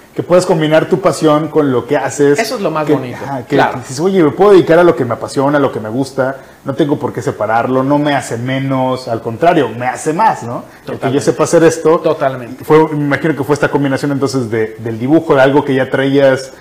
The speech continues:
Speaker 1: de manera natural, que lo sabías hacer, junto con el,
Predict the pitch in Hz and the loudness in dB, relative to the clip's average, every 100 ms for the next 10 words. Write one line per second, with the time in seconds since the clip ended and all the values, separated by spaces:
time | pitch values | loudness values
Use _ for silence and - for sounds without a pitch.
0 | - - 117 120 135 143 143 156 156 147 | -14 -8 -4 -2 0 0 0 2 4 6
1 | 147 139 113 113 123 131 131 147 139 - | 4 0 -2 -4 -4 -4 0 2 2 -2
2 | - - - - 147 143 156 - 151 147 | -12 -20 -12 -2 -2 2 0 2 4 4
3 | 147 - 135 120 117 113 113 113 | 2 -4 -4 -2 -2 -4 -4 -6